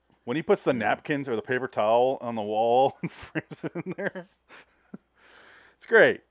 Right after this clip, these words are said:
Speaker 1: Everything about that episode is great. It's gonna be hard to beat that one.
Speaker 2: Yep.
Speaker 1: But, uh, hopefully Seance Time can do it. But, yeah, until next time, in the meantime, I'm Phoenix West.
Speaker 2: Tick, tick, tock!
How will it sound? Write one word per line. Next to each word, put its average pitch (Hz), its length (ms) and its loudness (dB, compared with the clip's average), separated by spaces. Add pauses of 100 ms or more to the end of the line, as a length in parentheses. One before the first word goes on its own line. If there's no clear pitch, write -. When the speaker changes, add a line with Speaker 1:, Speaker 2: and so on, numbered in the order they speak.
(240)
Speaker 1:
Everything 208 440 4
about 165 260 8
that 147 100 4
episode 113 260 0
is 98 80 -8
great. 87 280 -8 (840)
It's - 100 -20
gonna 131 160 -10
be 98 40 -8
hard 104 160 -4
to 87 60 -20
beat 90 140 -14
that 76 160 -10
one. 87 200 -16 (600)
Speaker 2:
Yep. 101 260 -14 (960)
Speaker 1:
But, 98 140 -8
uh, 98 120 -6
hopefully 170 280 -4
Seance 175 380 -10
Time 156 180 -8
can 131 140 -14
do 185 120 -8
it. - 120 -12
But, 98 200 -6
yeah, 185 240 -6
until 156 240 -6
next 160 220 -6
time, 160 140 -4
in 160 60 -8
the 160 60 -8
meantime, 165 360 -6
I'm 160 80 -10
Phoenix 170 200 -12
West. 190 260 -6 (500)
Speaker 2:
Tick, 220 360 4
tick, 185 200 2
tock! 339 720 6